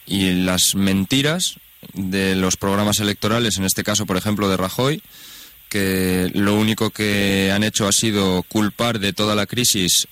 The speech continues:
al gobierno de Zapatero y entonces poder decir que la confianza la traía el cambio de gobierno,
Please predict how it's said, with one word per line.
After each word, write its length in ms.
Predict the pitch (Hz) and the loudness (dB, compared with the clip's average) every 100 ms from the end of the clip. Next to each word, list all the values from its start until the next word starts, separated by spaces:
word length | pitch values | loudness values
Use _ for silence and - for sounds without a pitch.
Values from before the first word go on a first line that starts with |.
| - | -4
al 500 | 85 90 87 87 87 | -2 0 0 0 0
gobierno 360 | 92 95 98 98 | 0 0 2 0
de 100 | 98 | 0
Zapatero 560 | 107 101 95 131 156 185 - - - - - - | -2 -4 -2 0 0 -2 -10 -18 -18 -20 -20 -8
y 120 | - | -2
entonces 520 | 101 104 101 107 101 | 0 0 0 0 0
poder 320 | - 101 95 98 | 0 0 0 0
decir 380 | 98 - 127 | 0 0 0
que 100 | - | 0
la 80 | 95 | -2
confianza 880 | 92 92 87 98 98 98 104 98 95 | 0 -2 0 0 0 0 0 2 0
la 200 | 95 95 | 0 0
traía 520 | - 101 120 107 82 | 0 0 0 0 0
el 120 | 76 90 | -2 -2
cambio 260 | 98 98 | 0 2
de 60 | 98 | 2
gobierno, 480 | 101 113 127 139 | 2 2 2 0